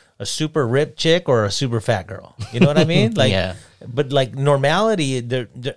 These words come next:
Speaker 1: it's almost like there's no place for normality.
Speaker 2: Normal sucks, in
Speaker 1: It
Speaker 2: my
Speaker 1: d-,
Speaker 2: opinion.
Speaker 1: I don't think so. You think so? Why?
Speaker 2: Because normal is a word, but it's like, what is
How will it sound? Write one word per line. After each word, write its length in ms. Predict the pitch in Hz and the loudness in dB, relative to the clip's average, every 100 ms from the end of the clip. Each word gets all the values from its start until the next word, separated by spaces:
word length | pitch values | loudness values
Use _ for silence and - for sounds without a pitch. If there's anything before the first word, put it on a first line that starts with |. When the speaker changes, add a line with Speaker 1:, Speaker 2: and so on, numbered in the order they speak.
| - | -8
Speaker 1:
it's 160 | 120 | -2
almost 240 | 160 185 165 | 0 0 -2
like 80 | 131 | -2
there's 180 | 139 123 | -2 0
no 160 | 147 | -2
place 280 | - 156 139 | -2 -4 -4
for 140 | - | -4
normality. 720 | 135 117 110 120 151 98 90 101 | -4 -2 -4 -4 -4 -4 -8 -14
Speaker 2:
Normal 400 | 101 101 131 165 | -12 -6 -4 -4
sucks, 720 | 98 - - 131 - - - - - - | -4 -2 2 0 -2 -12 -14 -14 -18 -10
in 60 | 95 | -2
Speaker 1:
It 100 | 87 | 2
Speaker 2:
my 60 | |
Speaker 1:
d-, 60 | - | 2
Speaker 2:
opinion. 260 | 107 - - | 2 0 -2
Speaker 1:
I 40 | |
don't 80 | - | 0
think 160 | 104 139 | 0 0
so. 180 | 269 185 | 2 2
You 160 | 143 | 0
think 220 | 156 240 | -4 -4
so? 100 | 262 | 0
Why? 460 | 254 160 240 123 92 - 117 | 2 2 0 -2 -6 -12 -8
Speaker 2:
Because 580 | 127 - 147 139 120 - _ | -4 4 4 4 -2 -14 _
normal 540 | 120 127 165 196 185 | -4 0 0 0 0
is 220 | - 120 117 | 0 -2 -2
a 60 | |
word, 600 | 110 104 123 139 147 110 | -2 -2 -2 0 -2 -4
but 320 | 117 110 92 - | -2 -2 -2 -4
it's 480 | 117 113 _ - - | -4 -4 _ -10 -4
like, 220 | 117 - | -4 -2
what 180 | 113 180 | -2 0
is 240 | 233 139 | -2 -4